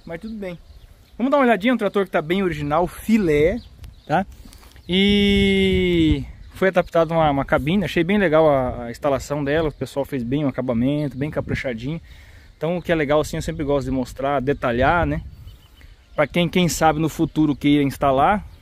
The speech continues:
dessa marca, achei bem, bem bacana mesmo, pessoal. O pessoal alongou o paralama, mostrou, é. E esse trator aqui é do nosso amigo Júnior Pelizon. Já nós chamamos ele pra ele fazer a merchan dele ali, né?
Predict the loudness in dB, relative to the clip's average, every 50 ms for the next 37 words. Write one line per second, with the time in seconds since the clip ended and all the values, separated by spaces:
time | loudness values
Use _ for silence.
0 | -12 -8 -8 -6 -4 -4 -2 -2 0 0 0 0 0 -2 -4 -6 -6 -4 -4 -4
1 | -4 -4 -4 -4 -4 -4 -4 -4 -2 -2 -2 -2 -2 -2 -2 -2 0 0 0 0
2 | -2 -4 -4 -8 -12 -10 -12 -14 -14 -14 -12 -6 -4 -2 -2 0 0 0 -2 -2
3 | -2 -4 -4 -4 -6 -6 -6 -6 -4 -4 -2 -2 -2 -2 -2 -2 -2 -2 -4 -4
4 | -6 -12 -18 -20 -20 -20 -20 -20 -16 -10 -8 -8 -8 -8 -10 -10 -8 -6 -4 -4
5 | -4 -6 -6 -8 -12 -14 -16 -16 -16 -16 -18 -20 -20 -12 -6 -4 -2 -2 -2 -4
6 | -8 -12 -16 -20 _ -20 -20 -20 -20 -20 _ _ _ _ -20 -10 -4 -2 -2 0
7 | 2 2 0 2 2 0 0 0 0 -2 -2 -4 -4 -4 -4 -6 -10 -18 -20 -20
8 | -20 -16 -10 -6 -6 -4 -2 0 0 2 2 2 0 0 -2 -2 0 2 2 0
9 | 0 -2 -4 -6 -4 -4 -4 -2 -2 -2 -2 -4 -4 -4 -2 -2 -2 -4 -6 -4
10 | -4 -2 -2 -2 -2 -4 -4 -6 -10 -20 -20 -20 -20 -20 -20 -20 -20 -20 -18 -10
11 | -6 -4 -4 -4 -4 -4 -2 0 0 2 0 0 -2 -4 -6 -6 -6 -6 -4 -4
12 | -2 -2 -2 -2 -4 -6 -6 -4 -2 -2 -2 -2 -4 -4 -4 -2 -2 0 0 0
13 | -2 -4